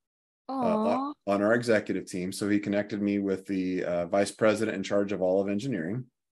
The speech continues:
Speaker 1: And he said, "And then if you wanna fly out to Saint Paul to meet with him the first time, like, we'll cover the expense on that trip."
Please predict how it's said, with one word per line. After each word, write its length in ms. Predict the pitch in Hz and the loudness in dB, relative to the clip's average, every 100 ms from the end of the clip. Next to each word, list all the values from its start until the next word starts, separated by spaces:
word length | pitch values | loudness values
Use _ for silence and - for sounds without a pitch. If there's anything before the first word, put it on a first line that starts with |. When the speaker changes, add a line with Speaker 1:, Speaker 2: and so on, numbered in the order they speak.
| _ _ - | _ _ -14
Speaker 1:
And 180 | - 98 | -6 -4
he 60 | |
said, 240 | 95 104 101 | -2 -2 0
"And 160 | 101 | 0
then 240 | 101 104 101 | 2 2 0
if 160 | 101 | -2
you 80 | 113 | 0
wanna 180 | 113 113 | 0 0
fly 200 | 110 110 | 2 4
out 120 | 117 | 4
to 60 | 117 | 0
Saint 260 | 117 117 117 | -4 -4 2
Paul 160 | 110 110 | 4 4
to 60 | |
meet 180 | 107 110 | 2 0
with 140 | 113 | -2
him 260 | 120 117 117 | -2 -2 -2
the 80 | 113 | -6
first 260 | 104 117 117 | -2 -2 0
time, 300 | 123 127 123 | 0 0 0
like, 180 | 101 95 | -2 -4
we'll 220 | 95 98 98 | -2 -2 -2
cover 320 | - 104 98 | 0 0 0
the 100 | 95 | -4
expense 400 | 92 - 98 90 | -6 -6 -6 -4
on 100 | 90 | -4
that 180 | 85 - | -4 -6
trip." 240 | - 82 | -6 -6